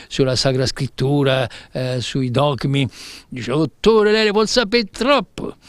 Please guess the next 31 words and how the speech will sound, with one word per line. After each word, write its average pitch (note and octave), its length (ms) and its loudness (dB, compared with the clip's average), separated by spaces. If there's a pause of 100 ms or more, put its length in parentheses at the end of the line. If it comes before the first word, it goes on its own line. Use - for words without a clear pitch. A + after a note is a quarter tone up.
(220)
Dice: D#3+ 240 0
"Andiamo A3+ 340 4
a - 20 -4
prendere A#3 320 2
un B3 60 4
altro A#3+ 180 2
Vinsanto." G#3+ 520 2
Eh, G3 280 2
capirai. D3 500 -2 (520)
<laughs> - 540 -20
Così D#3 460 -2
era D3 320 -2
attraverso C#3+ 640 -2
<clears throat> - 1080 -2 (520)
attraverso, D3 600 2 (260)
eh, D3 240 -2
tutti D#3+ 260 0
questi C#3+ 260 0
viaggi. C3 380 -2
Poi D#3 220 2
è - 20 0
successo A2+ 560 -6
che A2+ 220 -10 (260)
improvvisamente C3 920 0
lui B2 200 0
fu B2+ 160 -2
operato B2 580 0
per A#2 140 -4
un A2+ 100 -4
tumore A#2 340 -4
all'intestino, C#3+ 760 -2